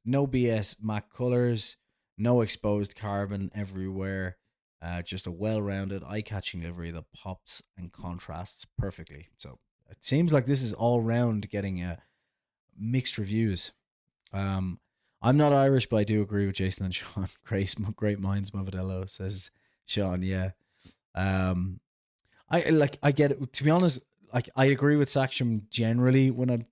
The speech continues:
talking about design. I, I prefer kind of matte, flat design.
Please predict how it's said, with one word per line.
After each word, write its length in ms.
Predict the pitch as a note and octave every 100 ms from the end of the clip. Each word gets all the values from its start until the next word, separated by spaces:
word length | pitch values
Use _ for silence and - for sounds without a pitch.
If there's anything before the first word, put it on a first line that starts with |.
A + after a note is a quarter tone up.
| _
talking 220 | C3 B2
about 120 | B2 A#2
design. 500 | A2+ A2+ B2 D3 -
I, 160 | G2+ G#2
I 120 | G2+ G#2
prefer 520 | - - - G#2+ G#2+
kind 200 | - G#2
of 60 |
matte, 340 | G2 G#2 G#2 G2 _
flat 440 | - - G2+ G2 _
design. 520 | A2+ G#2+ G2+ A2 B2